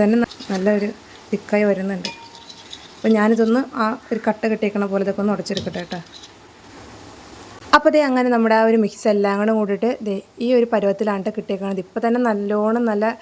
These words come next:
ഏ, സ-, ഏ, ഒരു എന്താ പറയുക, നല്ല ജെല്ലായിട്ട് കിട്ടിയിട്ടുണ്ട്. അപ്പോൾ ഇനി നമുക്ക് എന്ത് ചെയ്യേണ്ടതെന്ന് വെച്ച് കഴിഞ്ഞാൽ ഒരു, ഏ, മൂന്നാലഞ്ച് മണിക്കൂറത്തേക്ക് ഇതൊന്ന് റെസ്റ്റ് ചെയ്യാനായിട്ട് വെക്കണം. ഇതൊന്നും കൂടെ ഒന്ന് സെറ്റ് ആവാനായിട്ട് വെക്കണം. ഇപ്പം തന്നെ നല്ല ഒരു തിക്നെസ് വ-, വന്നിട്ടുണ്ട്.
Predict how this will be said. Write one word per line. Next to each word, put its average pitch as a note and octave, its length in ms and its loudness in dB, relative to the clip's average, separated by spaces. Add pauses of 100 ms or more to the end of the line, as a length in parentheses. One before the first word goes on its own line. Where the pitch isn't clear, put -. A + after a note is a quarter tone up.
(300)
ഏ, G#3 100 -6
സ-, - 160 -8
ഏ, A3 120 -2 (100)
ഒരു G#3+ 200 -4
എന്താ G#3+ 160 -4
പറയുക, G3+ 240 -4 (160)
നല്ല G3 120 -4
ജെല്ലായിട്ട് G#3 680 0
കിട്ടിയിട്ടുണ്ട്. G3+ 540 -2 (680)
അപ്പോൾ B3 120 -2
ഇനി C4+ 120 2
നമുക്ക് B3 360 0
എന്ത് A3 180 0
ചെയ്യേണ്ടതെന്ന് G#3 360 0
വെച്ച് G#3 140 -4
കഴിഞ്ഞാൽ G#3 280 -2
ഒരു, A3+ 200 2 (420)
ഏ, G#3 140 -2 (120)
മൂന്നാലഞ്ച് G#3 480 0
മണിക്കൂറത്തേക്ക് G3+ 560 -2
ഇതൊന്ന് A3 220 0
റെസ്റ്റ് A#3 200 -4
ചെയ്യാനായിട്ട് A3+ 260 0
വെക്കണം. F#3+ 280 -4 (160)
ഇതൊന്നും G#3+ 280 -2
കൂടെ A3+ 140 0
ഒന്ന് A#3+ 180 0
സെറ്റ് A#3+ 320 -4
ആവാനായിട്ട് G#3+ 360 0
വെക്കണം. F#3+ 320 -6 (380)
ഇപ്പം G3+ 320 -4
തന്നെ A#3+ 140 2
നല്ല B3+ 440 0
ഒരു C4 220 2 (600)
തിക്നെസ് A#3+ 420 -2 (140)
വ-, A#3 200 0 (100)
വന്നിട്ടുണ്ട്. G#3+ 480 -4